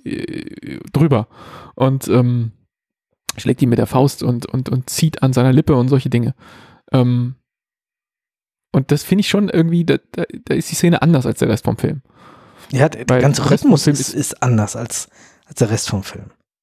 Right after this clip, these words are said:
Speaker 1: Es ist wenig, wenig S-, Slapstick in dem restlichen Film drin.
Speaker 2: Genau, aber hier ist
Speaker 1: Ähm,
Speaker 2: halt dauernd so diese, ja, drei, ich will jetzt, wollte jetzt drei Fragezeichen sagen. Wie heißt das? Three Stooges auf Deutsch?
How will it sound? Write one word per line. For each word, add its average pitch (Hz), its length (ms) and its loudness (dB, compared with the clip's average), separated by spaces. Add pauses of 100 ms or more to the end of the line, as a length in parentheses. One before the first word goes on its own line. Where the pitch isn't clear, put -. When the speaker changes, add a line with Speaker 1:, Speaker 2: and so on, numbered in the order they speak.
(540)
Speaker 1:
Es - 100 -14
ist - 160 -6
wenig, 151 400 2
wenig 147 260 4
S-, - 200 -8 (220)
Slapstick - 600 -2
in - 100 -4
dem - 100 0
restlichen 123 380 -2
Film 110 240 -4
drin. 113 220 -4 (220)
Speaker 2:
Genau, 131 240 2 (100)
aber 104 80 -10
hier 135 220 4
ist 123 100 4
Speaker 1:
Ähm, 123 60 4
Speaker 2:
halt 139 260 0
dauernd 165 440 4
so 147 140 2
diese, 131 480 2 (420)
ja, 117 300 4
drei, 113 520 0 (200)
ich - 220 -6
will 104 60 4
jetzt, 98 180 0
wollte 107 120 4
jetzt 101 140 0
drei - 140 0
Fragezeichen 117 560 0
sagen. 101 300 2
Wie 110 120 -2
heißt 120 220 2
das? - 320 0 (720)
Three 120 160 0
Stooges 127 600 2
auf - 160 -8
Deutsch? 123 400 2